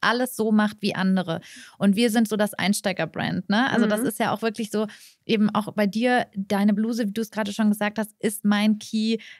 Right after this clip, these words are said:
Speaker 1: äh, Hero Pro-, Produkt in meinem Kleiderschrank, weil
Speaker 2: Mhm.
Speaker 1: ich sie jetzt seit Jahren trage und sie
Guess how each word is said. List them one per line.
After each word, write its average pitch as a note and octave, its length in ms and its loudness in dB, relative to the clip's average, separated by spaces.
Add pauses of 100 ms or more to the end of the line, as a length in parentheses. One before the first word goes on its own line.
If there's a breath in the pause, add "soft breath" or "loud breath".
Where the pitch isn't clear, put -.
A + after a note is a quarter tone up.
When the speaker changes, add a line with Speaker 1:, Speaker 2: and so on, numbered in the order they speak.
Speaker 1:
äh, G3+ 260 2
Hero A3 380 2
Pro-, A3+ 240 2
Produkt A#3+ 480 -2
in A#3 80 -4
meinem B3 260 2
Kleiderschrank, G#3 800 -2
weil G3+ 180 2
Speaker 2:
Mhm. G#3 60 0
Speaker 1:
ich G3+ 120 -2
sie A3 100 -2
jetzt G#3 180 -2
seit G3+ 200 -2
Jahren G3 520 0
trage A3 680 0
und G#3+ 200 2
sie G#3+ 300 -6